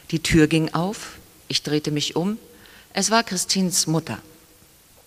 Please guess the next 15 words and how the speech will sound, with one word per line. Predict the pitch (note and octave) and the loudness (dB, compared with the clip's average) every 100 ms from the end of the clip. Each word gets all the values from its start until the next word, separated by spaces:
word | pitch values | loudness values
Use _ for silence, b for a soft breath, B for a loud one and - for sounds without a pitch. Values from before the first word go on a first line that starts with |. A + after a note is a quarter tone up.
| - - - - - | -20 -20 -20 -20 -12
Sie | - | -4
sah | C3+ D3 | 0 2
mich | D3+ D#3 | 2 0
mit | D#3 - | -2 0
einem | C#3+ D3 | 0 0
Ausdruck | B2 D#3 - E3 - - | 0 0 -2 -4 -4 -2
an, | D3+ D#3+ | -2 -2
der | D3 D#3+ - | -2 -2 -2
an | F3+ F#3+ | -2 0
Misstrauen | G3 - - B2 A#2+ | -2 -4 -4 -4 -4
grenzte. | A#2 B2 A#2+ - A#2+ A#2 B B B B B B - | -6 -6 -6 -6 -8 -10 B B B B B B -4
"Das | F#3+ - - - | 0 0 -2 2
Abendessen | A#3 A3 - C3+ - | 2 0 -4 -6 -6
ist | - - | -6 -6
fertig." | C#3 A#2+ - B2+ - | -4 -4 -6 -8 -6